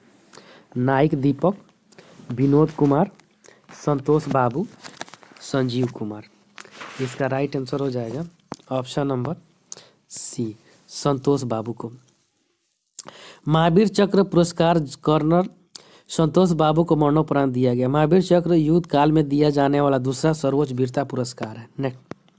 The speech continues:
बहत्तरवें गणतंत्र दिवस की परेड में किस देश की सैन्य टुकड़ी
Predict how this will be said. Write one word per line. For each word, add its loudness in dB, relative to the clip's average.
बहत्तरवें 4
गणतंत्र 2
दिवस 4
की 2
परेड 4
में 4
किस 0
देश 0
की -2
सैन्य 0
टुकड़ी 0